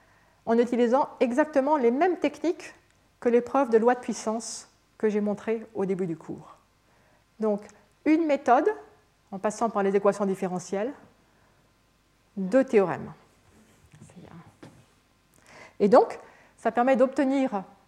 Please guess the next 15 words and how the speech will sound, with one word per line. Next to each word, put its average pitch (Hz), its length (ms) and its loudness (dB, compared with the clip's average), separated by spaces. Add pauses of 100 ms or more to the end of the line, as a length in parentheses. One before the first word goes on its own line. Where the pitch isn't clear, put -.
(120)
la 220 80 -2
formule 254 300 0
pour 226 140 0
la 220 80 4
valeur 220 240 2
moyenne 247 520 0 (400)
du 220 120 -4
nombre 220 280 2
de 185 100 0
nœuds 190 140 2
rouges. 285 440 4 (200)
C'est - 160 -14
cette 208 220 -8
courbe 180 280 -2
ici. 202 360 -8